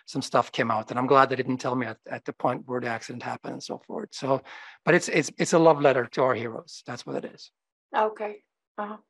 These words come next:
Speaker 1: And then we're doing a feature film, if I can just put that in there. Uh, we have a screenplay ready, and we wanna do a,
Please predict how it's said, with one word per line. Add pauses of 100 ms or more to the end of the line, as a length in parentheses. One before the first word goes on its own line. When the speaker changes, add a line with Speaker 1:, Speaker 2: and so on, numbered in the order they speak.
(640)
Speaker 1:
And
then
we're
doing
a
feature
film,
if
I
can
just
put
that
in
there. (420)
Uh,
we
have
a
screenplay
ready,
and
we
wanna
do
a,